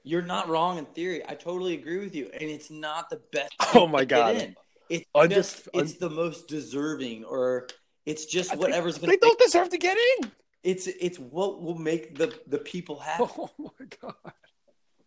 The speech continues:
Speaker 2: A one-loss L S U team, an undefeated Clemson team. It's great. L S U has by far the best resume in college football.
Speaker 1: But
Speaker 2: And if
Speaker 1: Dugan,
Speaker 2: they
Speaker 1: but Dugan, what, what happens if, again,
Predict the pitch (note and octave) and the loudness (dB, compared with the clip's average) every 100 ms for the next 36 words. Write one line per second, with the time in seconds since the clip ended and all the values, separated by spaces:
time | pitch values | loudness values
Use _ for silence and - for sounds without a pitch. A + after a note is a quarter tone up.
0 | _ _ _ _ _ _ - D3+ C#3+ C3 | _ _ _ _ _ _ -10 -2 -2 2
1 | C3+ E3 D3 A#2+ A#2 A#2+ - - - G#2 | 2 2 0 -2 -4 -8 -14 -18 -14 -8
2 | A2 G#2 G2 F#2+ F#2 F2 F2+ - _ _ | -8 -6 -6 -6 -8 -10 -12 -16 _ _
3 | - G#2 - A2+ A2+ - G2 F#2+ - F2+ | -10 -10 -2 0 0 0 0 0 -2 -6
4 | - F2+ F#2+ F#2+ F#2+ - A2 - - A#2 | -6 -6 -8 -8 -8 -4 -4 -2 4 4
5 | - - - - A#2+ B2 - C3 G2+ F#2 | 4 -6 -14 4 8 8 6 2 2 -2
6 | - - - G2+ F#2 F2+ F#2 G2 G2 F2 | -6 -6 0 2 4 4 0 -2 0 2
7 | - - - F2 F2 F2+ F2+ F#2 F#2 G#2+ | 0 0 0 0 0 2 2 2 0 2
8 | G2 F2+ - F#2 - - - - _ D#3 | 4 2 -2 -6 -8 -14 -20 -20 _ 0
9 | - G3 G3 A3+ G3 A2 A2+ - D#3 F3+ | 4 4 6 2 2 2 0 -2 -2 0
10 | F#3+ F3+ A#2 - - - D#3 E3 - C#3+ | 0 -2 -4 -12 -20 -10 0 0 0 -2
11 | F#3 E3 F#3 F3+ E3+ C#3 - _ C3+ B2 | -4 -2 -4 -4 -6 -6 -12 _ -8 -6
12 | C#3+ C#3+ | -4 -4